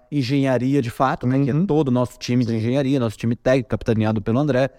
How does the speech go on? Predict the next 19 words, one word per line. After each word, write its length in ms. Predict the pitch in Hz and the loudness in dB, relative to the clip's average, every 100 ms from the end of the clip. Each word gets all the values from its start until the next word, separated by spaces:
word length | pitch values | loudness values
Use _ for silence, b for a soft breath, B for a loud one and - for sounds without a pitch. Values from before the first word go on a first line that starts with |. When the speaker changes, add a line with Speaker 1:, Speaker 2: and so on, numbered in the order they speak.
| b b b b | b b b b
Speaker 1:
né? 260 | 110 113 117 | 0 0 -2
Então, 320 | 107 120 123 | -2 0 0
acho 160 | 135 - | 0 -2
que 180 | 147 147 | -4 -2
é 40 | |
legal 260 | 143 139 156 | 0 0 0
essa, 320 | 151 160 151 | 0 0 0
essa 200 | 127 135 | -2 -4
conexão, 520 | 127 156 - - 139 | -4 -4 -2 0 2
né? 200 | 110 113 | 2 0
Que 160 | 113 110 | -2 -2
mesmo 320 | 107 131 151 | 0 0 -2
se 160 | - 127 | -6 -8
vocês, 400 | 123 131 120 - _ _ - | -6 -4 -6 -8 _ _ -18
sendo 360 | - 147 143 | -4 -2 0
uma 60 | 139 | -2
pessoa 380 | 135 135 123 131 | -2 0 0 -2
que 100 | 208 | -4
desen-, 380 | 175 151 170 | -6 -6 -8